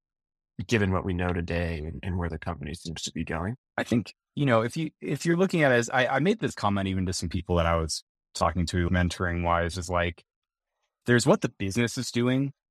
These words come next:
Speaker 2: and then there's the, how it impacts you as an individual and your day-to-day. And it's all about your ability to either be okay with that or to recognize that that's not a change that's, that's good for me. I don't know. Maybe there are some people who, like we said, in the product verse,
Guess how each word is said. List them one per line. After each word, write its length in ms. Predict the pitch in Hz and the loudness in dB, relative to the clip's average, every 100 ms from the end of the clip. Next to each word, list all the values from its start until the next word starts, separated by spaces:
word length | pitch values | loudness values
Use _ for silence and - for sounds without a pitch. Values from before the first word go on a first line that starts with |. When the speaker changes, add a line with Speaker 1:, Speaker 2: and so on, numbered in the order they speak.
| _ | _
Speaker 2:
and 160 | 113 113 | 0 2
then 140 | 123 | 4
there's 300 | 120 110 104 | 4 4 0
the, 180 | 104 92 | -4 -4
how 280 | 90 - 117 | 0 2 2
it 80 | 113 | 2
impacts 560 | 101 98 98 90 - | -2 -2 0 0 -2
you 300 | 90 92 107 | -8 -2 0
as 160 | 98 90 | 0 -2
an 80 | 90 | -6
individual 580 | 98 95 87 95 110 104 | -6 -6 -4 -4 -2 0
and 100 | 90 | 0
your 140 | 85 | -4
day-to-day. 720 | 85 92 92 92 85 85 98 | -4 -2 -2 -2 -2 -2 -2
And 200 | 90 92 | -2 -4
it's 140 | 90 113 | -6 0
all 160 | 120 | 2
about 280 | 117 98 92 | 4 2 0
your 220 | 90 104 | -2 -2
ability 480 | 101 92 90 92 90 - | -2 -4 -4 -4 -6 -6
to 300 | 85 82 82 - _ _ _ _ - | -6 -4 -6 -8 _ _ _ _ 0
either 200 | 110 107 | 4 4
be 240 | 82 92 | 2 -2
okay 300 | 92 92 117 | -2 0 0
with 160 | 113 107 | 0 2
that 200 | 95 95 | 2 2
or 180 | 92 92 | 0 -4
to 100 | 95 | -2
recognize 560 | 90 87 - 87 85 | -2 -2 -4 -2 -2
that 120 | - 85 | -4 -2
that's 300 | 87 85 - | -2 -2 -2
not 200 | 87 80 | 0 -2
a 60 | |
change 320 | 76 87 80 | -4 -6 -6
that's, 260 | 78 73 - - | -8 -8 -8 -2
that's 200 | 87 - | -2 -2
good 220 | 87 78 | -6 -6
for 120 | - | -8
me. 240 | 82 - - _ - | -10 -12 -18 _ 0
I 80 | 127 | 2
don't 120 | 107 | 0
know. 160 | 117 | -4
Maybe 280 | 92 98 113 | -2 0 2
there 140 | 127 127 | 4 2
are 60 | |
some 160 | - 113 | 0 -2
people 580 | 113 110 107 101 101 - - | -2 -2 -2 0 -2 -6 -6
who, 400 | 98 95 92 90 - | -4 -4 -4 -6 -4
like 160 | 101 95 | -4 -2
we 60 | |
said, 180 | 95 87 | -4 -6
in 140 | 98 | -4
the 80 | 104 | -4
product 420 | - 92 90 85 | 0 0 0 -2
verse, 480 | 92 87 85 - - | -4 -4 -4 -6 -10